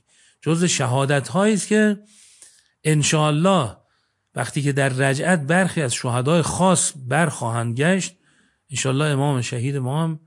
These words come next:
برخواهد گشت و دعا کنید که اون موقع ما در رکاب آقامون و مولامون باشیم که در رجعت برگردیم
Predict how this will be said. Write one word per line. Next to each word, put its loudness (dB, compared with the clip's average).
برخواهد -2
گشت -8
و -8
دعا 2
کنید 0
که -2
اون 0
موقع 0
ما 0
در 0
رکاب -2
آقامون 0
و -2
مولامون 0
باشیم 0
که 0
در 0
رجعت -2
برگردیم 0